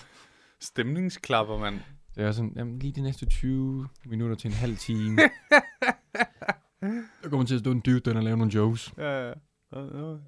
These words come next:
Speaker 2: I kan ikke se ham.
Speaker 1: Er det på, øh, er det på kinesisk?
Speaker 2: <laughs>
Speaker 1: Er det sådan en ting, øh, kulturting?
Speaker 2: Ja, det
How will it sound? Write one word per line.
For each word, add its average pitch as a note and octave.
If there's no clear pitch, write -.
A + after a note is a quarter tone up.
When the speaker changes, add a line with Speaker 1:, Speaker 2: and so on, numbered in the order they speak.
Speaker 2:
I D3
kan D#3
ikke E3
se E3+
ham. G2
Speaker 1:
Er -
det A2+
på, A#2
øh, G2+
er G2+
det G2+
på G#2
kinesisk? -
Speaker 2:
<laughs> F#3
Speaker 1:
Er -
det A2
sådan B2
en A#2+
ting, D3+
øh, B2+
kulturting? B2+
Speaker 2:
Ja, A#2
det A2